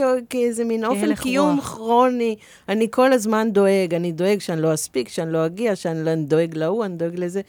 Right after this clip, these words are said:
Speaker 2: Don't
Speaker 1: מי ש-,
Speaker 2: worry, be happy.
Speaker 1: מי שככה חי, הוא מעיד על עצמו שהוא לא בן אדם רוחני, הוא לא בן אדם מאמין.
Speaker 2: Hmm.
Speaker 1: ואם הוא רוצה להיות,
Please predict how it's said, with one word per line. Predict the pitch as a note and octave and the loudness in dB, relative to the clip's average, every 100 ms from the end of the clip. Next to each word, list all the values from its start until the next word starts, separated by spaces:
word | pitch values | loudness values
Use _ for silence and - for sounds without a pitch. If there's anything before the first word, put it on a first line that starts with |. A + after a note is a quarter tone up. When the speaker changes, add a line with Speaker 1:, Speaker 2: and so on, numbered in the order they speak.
| - G3 | -10 -12
Speaker 2:
Don't | A3 | -4
Speaker 1:
מי | B3 E4 | -2 0
ש-, | |
Speaker 2:
worry, | C4 C#4+ C4+ A3 | 0 0 0 -2
be | A#3+ G#3 | -6 -4
happy. | G3+ F#3 F3 D#3+ | -6 -8 -12 -10
Speaker 1:
מי | F#3 A#3 E4+ | -6 -4 -4
שככה | - G4 - C#4 D4 - | -4 -6 -4 -4 -4 -6
חי, | C4+ A3 G3 F#3+ G3 G3 _ | -6 -6 -4 -2 -2 -2 _
הוא | - E3 B3+ A3+ G#3+ | -8 -2 -2 0 -2
מעיד | - A#3 C#4 | -2 -2 -2
על | D#4 C#4+ | -2 -2
עצמו | B3 G#3+ G3 | -2 -4 -4
שהוא | G#3 A#3 A3 | -4 -4 0
לא | A#3+ | -2
בן | E4+ | -2
אדם | E4+ D#4+ E4 | -6 -6 -4
רוחני, | E4 - D4 C4 A3 | -6 -8 -4 -2 -2
הוא | E3+ | -2
לא | F#3+ A3 | -2 -2
בן | C#4 | -2
אדם | C#4+ C4 B3+ | -2 -2 -4
מאמין. | B3 A#3 G3+ F3 | -4 -4 -4 -6
Speaker 2:
Hmm. | E3+ E3 D3+ C#3+ C#3 | -6 -8 -8 -10 -14
Speaker 1:
ואם | E3+ F#3+ - A#3 | -6 -4 -2 -2
הוא | A#3+ F#3+ | 0 -2
רוצה | F#3 - B3 F#4+ F4+ | -4 -2 -2 0 0
להיות, | C#4+ F#3 E3+ F3+ - | -2 0 -2 -2 -6